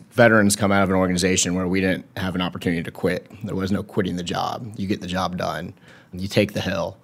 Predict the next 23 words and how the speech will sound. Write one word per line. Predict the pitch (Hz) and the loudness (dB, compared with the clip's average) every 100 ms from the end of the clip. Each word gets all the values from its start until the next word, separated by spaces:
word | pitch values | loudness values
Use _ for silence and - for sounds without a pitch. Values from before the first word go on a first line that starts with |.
| - - - | -20 -20 -10
And | 92 90 90 | -4 -2 -2
I | 95 | 0
think | 101 | 4
that's | 104 - | 4 4
an | 98 | 2
attitude | 92 92 90 98 | 2 2 2 2
and | 87 | 2
an | 78 | 0
ethos | 101 101 90 90 | -2 -2 -2 -2
that | 98 | -2
they | 90 | -4
bring | 87 98 95 | -2 0 0
to | |
the | 90 | -2
companies | 92 80 87 87 | -4 -4 -4 -4
and | 82 | -4
the | |
organizations | 92 87 85 92 92 87 87 | -4 -4 -4 -2 -2 -4 -4
that, | 92 92 90 92 87 | -2 0 -2 -4 -6
um, | 87 87 85 90 90 | -4 -4 -6 -8 -6
that | 95 | -4
they | 90 | -2
join. | 95 92 92 92 90 | 0 0 0 -2 -6